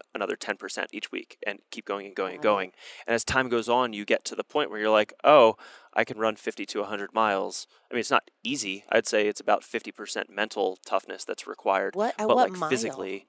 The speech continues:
Speaker 2: What mileage are you like, "Oh, shit"?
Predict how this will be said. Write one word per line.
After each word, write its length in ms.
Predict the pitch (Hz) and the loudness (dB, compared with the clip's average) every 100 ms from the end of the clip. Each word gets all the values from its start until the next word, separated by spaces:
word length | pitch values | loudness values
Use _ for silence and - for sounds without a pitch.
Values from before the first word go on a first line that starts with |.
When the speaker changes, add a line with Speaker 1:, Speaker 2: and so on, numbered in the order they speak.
| _ | _
Speaker 2:
What 180 | 185 208 | -6 -4
mileage 480 | 185 165 202 156 147 | -4 -6 -4 -4 -4
are 80 | 156 | -6
you 200 | 151 147 | -6 -8
like, 420 | 135 135 - - _ _ _ | -8 -8 -14 -20 _ _ _
"Oh, 140 | 160 139 | -8 -6
shit"? 340 | - - 123 | -6 -6 -8